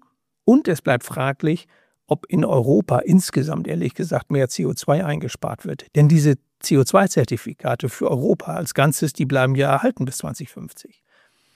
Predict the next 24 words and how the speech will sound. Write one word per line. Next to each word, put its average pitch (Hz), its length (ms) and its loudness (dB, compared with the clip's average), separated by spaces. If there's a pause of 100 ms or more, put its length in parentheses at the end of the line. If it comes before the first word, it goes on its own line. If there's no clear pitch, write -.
(200)
Also 156 220 4
dieser 233 340 6
Kontext - 800 -2 (120)
hätte 151 360 -2
eine 143 300 4
ideologiefreie 143 960 0
Prüfung 135 480 -2
durch 135 140 -4
die 135 100 -2
neue 131 300 4
Regierung 135 420 -2
verdient 160 400 -14
gehabt. - 340 -12 (360)
Scheint - 460 -2 (140)
nicht 151 180 -6
zu 170 120 -4
klappen. - 360 -8 (1160)
Vielleicht 160 560 2
hatten 165 200 0
die 156 140 0
Akteure 175 480 2
aber 147 160 0
auch 139 100 -4
einfach - 380 -8